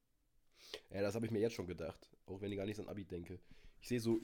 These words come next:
Instagram-Reels, wo dann so, von zweitausendvierzehn, „Mach ihn, mach ihn, Mario Götze, er macht ihn.“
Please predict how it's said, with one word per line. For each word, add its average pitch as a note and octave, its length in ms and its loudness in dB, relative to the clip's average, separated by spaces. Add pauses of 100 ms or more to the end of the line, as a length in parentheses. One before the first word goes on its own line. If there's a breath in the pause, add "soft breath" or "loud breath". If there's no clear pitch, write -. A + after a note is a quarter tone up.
(220)
Instagram-Reels, A#2 1120 4 (540)
wo - 80 0
dann G#2 100 6
so, G2 120 4
von - 200 -8
zweitausendvierzehn, C3+ 680 6
„Mach A3 260 6
ihn, G#3 120 8
mach A#3+ 220 6
ihn, A3+ 160 8
Mario A3+ 360 10
Götze, A#3+ 580 8
er A#3 80 8
macht B3+ 420 6
ihn.“ A#3 640 10